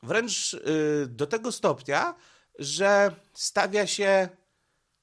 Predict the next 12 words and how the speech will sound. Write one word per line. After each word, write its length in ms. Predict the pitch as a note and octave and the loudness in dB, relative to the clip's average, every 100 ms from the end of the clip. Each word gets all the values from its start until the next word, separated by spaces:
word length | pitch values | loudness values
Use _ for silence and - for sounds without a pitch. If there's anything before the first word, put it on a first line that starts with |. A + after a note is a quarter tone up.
| _ _ _ _ _ _ _ _ _ - | _ _ _ _ _ _ _ _ _ -10
znak 300 | C#3+ G3 E3+ | -2 0 2
równości. 560 | F3+ E3 C3+ A2+ - | 0 2 -2 -2 -10
Ksiądz 360 | - - E4+ E4 | -6 -4 -2 -4
P 220 | - D#3+ | -2 -2
D 180 | A2 G2+ | -2 -6
F, 240 | G#2+ - _ _ _ _ | -8 -18 _ _ _ _
nie? 120 | - F4+ G#4 _ _ _ _ _ _ _ _ _ _ _ _ _ _ _ _ _ - | -4 -4 -4 _ _ _ _ _ _ _ _ _ _ _ _ _ _ _ _ _ -4
To 80 | |
jest 180 | F3 D3 | -4 -4
bardzo 420 | B2 E3 F3+ E3 | 2 4 4 2
krzywdzącym 960 | F3 - D3+ B2+ D#3+ D#3+ F#3 E3+ E3 D#3 - | -2 -2 -2 4 4 4 0 0 0 -4 -8
i 380 | D#3 D#3 D3+ | -8 -6 -8